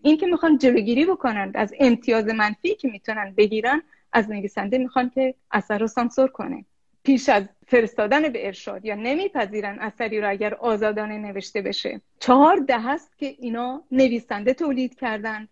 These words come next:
معلم داستان نویسی تولید کردند، منتقد تولید کردن برای خودشون و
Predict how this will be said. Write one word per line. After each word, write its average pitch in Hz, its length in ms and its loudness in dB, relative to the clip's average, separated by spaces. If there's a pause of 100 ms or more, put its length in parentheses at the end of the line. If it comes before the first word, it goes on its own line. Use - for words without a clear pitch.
(220)
معلم 220 600 2
داستان 220 460 0
نویسی 196 420 -6
تولید 226 420 2
کردند، 208 520 2 (500)
منتقد 226 760 4
تولید 240 440 0
کردن 214 460 -2
برای 214 340 -2
خودشون 220 600 -6 (360)
و 277 320 2